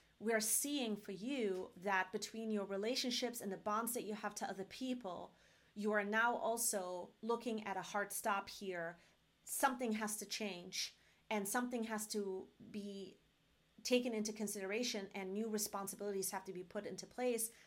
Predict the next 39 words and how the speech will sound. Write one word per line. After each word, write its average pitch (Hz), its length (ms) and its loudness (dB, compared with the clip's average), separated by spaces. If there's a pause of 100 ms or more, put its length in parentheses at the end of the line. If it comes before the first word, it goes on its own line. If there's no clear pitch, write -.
(300)
because 208 260 -2
Saturn 226 460 8
here 196 200 -2
at - 180 -4
seven 202 440 4
says 175 500 0 (500)
you 220 160 2
have 254 300 6
to 247 80 2
listen 226 260 0
to 214 120 -4
your 185 80 -4
intuition 180 560 -6
because 208 260 -4
something 214 300 0
does, 190 180 -4
just 214 300 0
doesn't 175 300 -8
feel 202 360 -2
right. 135 240 -4 (340)
And 214 100 0
it's 277 160 0
a 254 60 4
hard 254 340 0
stop. - 520 0 (160)
It 233 120 2
is 285 160 2
a 226 40 6
hard 190 260 -2
stop - 260 -6
because 214 260 -2
the 208 80 -2
number 269 220 4
seven 208 560 4 (1160)
very 277 520 4
often 226 580 4
in 214 180 0
my 208 200 2
readings 196 640 -2